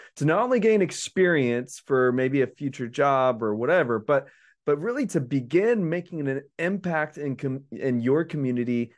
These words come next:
now, really making a difference in people now and not waiting, not having to wait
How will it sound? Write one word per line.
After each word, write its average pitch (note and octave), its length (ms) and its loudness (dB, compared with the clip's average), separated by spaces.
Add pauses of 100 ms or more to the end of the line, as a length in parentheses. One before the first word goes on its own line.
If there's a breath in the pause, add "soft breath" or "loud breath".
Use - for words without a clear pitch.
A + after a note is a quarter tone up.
(100)
now, A#2+ 420 0
really C3+ 320 -2
making F3+ 320 -4
a C#3 60 -2
difference D#3+ 420 -8
in C3 100 -8
people B2 440 -2 (180 loud breath)
now D3 520 2
and B2+ 180 -2
not D3 240 -2
waiting, C3+ 720 0
not A#2 160 -6
having D#3 240 -10
to D#3 80 -2
wait C#3 580 0